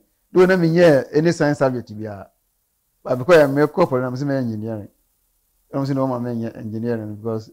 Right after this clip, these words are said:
me need any science subject bia say physics ana chemistry ana say bibia. Just ask subjects na go.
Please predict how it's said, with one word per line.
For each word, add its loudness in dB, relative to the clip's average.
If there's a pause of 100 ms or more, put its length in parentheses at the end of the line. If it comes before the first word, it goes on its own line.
me -8
need -2
any -2 (500)
science -6
subject -6
bia -6
say -6
physics -14
ana -6
chemistry -8
ana -4
say -10
bibia. -14 (560)
Just 0
ask 0
subjects -2
na -16
go. -16